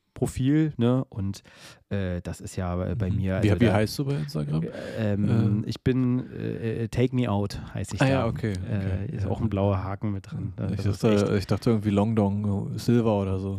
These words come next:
Speaker 1: Oh ja, äh, hab ich noch nie gehört. Ähm,
Speaker 2: Okay.
Speaker 1: ja, also ich war noch nie da so, so richtig drin in dem ganzen Kram, aber, äh, wenn man, wir haben uns ja jetzt da doch ein bisschen mehr mal mit beschäftigt, ne, im, im Zuge des, äh, der, der ganzen Podcast-Nummer hier.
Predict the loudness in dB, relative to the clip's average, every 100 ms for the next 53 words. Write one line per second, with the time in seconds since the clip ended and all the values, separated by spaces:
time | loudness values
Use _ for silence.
0 | -4 -2 -2 -2 -4 -4 -4 -2 0 0
1 | 2 0 -2 -4 -8 -6 -4 -4 -4 -4
2 | -6 -8 -6 -2 -2 -2 0 2 2 2
3 | 2 2 0 0 0 -2 -2 -2 -4 -4
4 | -2 -2 -2 -2 -2 -2 -2 -4 -2 0
5 | 0 -2 -6 -20 -20 _ -4 -2 -2 -2
6 | 0 -2 -2 -2 -2 -4 -4 -2 0 -2
7 | 0 0 0 0 -2 0 0 0 -2 -2
8 | 0 2 2 2 0 -4 -4 -4 -2 -4
9 | -2 -2 -2 -6 -4 -2 -2 -2 -2 -4
10 | -2 0 0 -2 -6 -8 -6 -6 -6 -6
11 | -6 -4 -4 -4 -6 -2 -4 -2 -2 -2
12 | -4 -10 -20 -2 2 4 2 2 0 -2